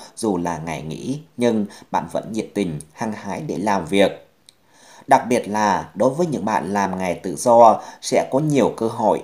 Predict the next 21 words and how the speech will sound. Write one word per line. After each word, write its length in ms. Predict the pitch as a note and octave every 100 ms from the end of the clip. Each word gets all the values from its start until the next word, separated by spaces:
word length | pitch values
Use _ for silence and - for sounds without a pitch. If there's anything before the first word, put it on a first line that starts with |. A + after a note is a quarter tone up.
| -
để 140 | F#2+
phát 260 | - D3 D3+
huy 200 | C3 A#2
năng 260 | A2 A2 G#2+
lực 160 | F#2+ -
của 120 | C2+
bản 120 | C#2 -
thân 180 | A2
mình, 280 | G#2+ G2 D#2 - _
tự 220 | B2 E2+ E2
gây 160 | G#2
dựng 260 | G#2 G2+ F#2
được 180 | E2+ -
thành 280 | - G2+ D#2+ -
công 220 | F#2 G2+ -
cho 140 | F#2+
mình 260 | F#2 F2 D2+
nữa 120 | - G2
rồi. 400 | A2 F#2+ D2+ B1+ _ _ _ _ _ _ _ _ _ _ _ -
Chẳng 220 | B2 B2+
những 140 | A#2+